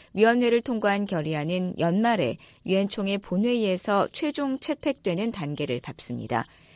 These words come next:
유엔 총회는 지난 이천오 년부터 북한 인권 결의안을 통과시켰고 특히 지난 이천십육 년부터는 표결 없이 합의 방식으로 채택했습니다. 브이오에이 뉴스 안소영입니다.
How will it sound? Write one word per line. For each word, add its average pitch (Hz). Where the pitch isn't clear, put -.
유엔 214
총회는 233
지난 214
이천오 208
년부터 202
북한 220
인권 240
결의안을 208
통과시켰고 202
특히 -
지난 196
이천십육 196
년부터는 208
표결 285
없이 -
합의 285
방식으로 170
채택했습니다. -
브이오에이 269
뉴스 262
안소영입니다. 165